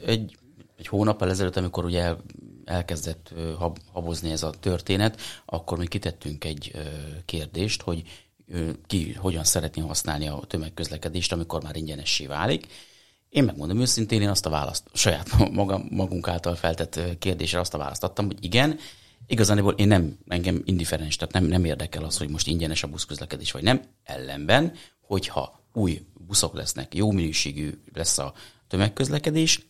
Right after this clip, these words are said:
akkor én szívesen, ö, használom. És, ö, ezt, én ezt, ezt, ezt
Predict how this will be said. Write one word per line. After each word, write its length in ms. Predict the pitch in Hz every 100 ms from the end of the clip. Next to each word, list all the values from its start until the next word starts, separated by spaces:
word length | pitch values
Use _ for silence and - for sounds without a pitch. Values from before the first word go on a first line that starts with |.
| _
akkor 280 | - - 92
én 120 | -
szívesen, 540 | - 117 - - 78 -
ö, 420 | 78 78 76 73 76
használom. 480 | 73 - - - - _ _ _ _ _ _ - _ _ - _
És, 360 | - 101 101 -
ö, 180 | 110 110 -
ezt, 340 | 135 - -
én 260 | - 117 120
ezt, 280 | 131 - -
ezt, 200 | 139 - -
ezt 260 | 131 -